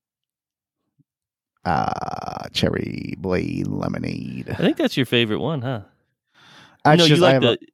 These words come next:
Speaker 2: you like the black
Speaker 1: I
Speaker 2: cherry.
Speaker 1: Yeah, I have a multi-pack now,
Speaker 2: Vanilla.
Speaker 1: so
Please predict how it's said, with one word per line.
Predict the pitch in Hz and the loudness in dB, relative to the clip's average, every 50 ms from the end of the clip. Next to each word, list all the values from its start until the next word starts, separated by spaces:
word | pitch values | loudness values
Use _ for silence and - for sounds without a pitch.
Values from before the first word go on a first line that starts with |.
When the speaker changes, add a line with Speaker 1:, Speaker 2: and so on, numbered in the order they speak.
| _ _ _ | _ _ _
Speaker 2:
you | 139 139 | 0 0
like | 135 127 - | 0 0 -2
the | - | -8
black | 92 85 95 92 | -4 0 2 2
Speaker 1:
I | 113 - | 2 0
Speaker 2:
cherry. | - - 87 85 90 - - 90 _ _ _ _ _ _ _ - | -2 -10 -10 -10 -10 -12 -14 -18 _ _ _ _ _ _ _ 2
Speaker 1:
Yeah, | 139 139 123 110 98 - | 4 6 6 4 2 4
I | 113 131 | 4 6
have | 151 165 160 | 6 6 6
a | 135 117 110 107 104 | 4 2 2 2 0
multi-pack | 92 92 101 110 113 113 107 104 101 104 - 104 95 95 92 95 | -2 -2 -2 -2 0 -2 0 0 -2 -2 0 0 -2 -2 -2 -4
now, | 98 98 95 92 90 | -2 -2 -2 -2 -2
Speaker 2:
Vanilla. | |
Speaker 1:
so | 90 87 101 101 98 95 95 95 92 92 | -4 -4 -4 -4 -4 -4 -4 -6 -8 -10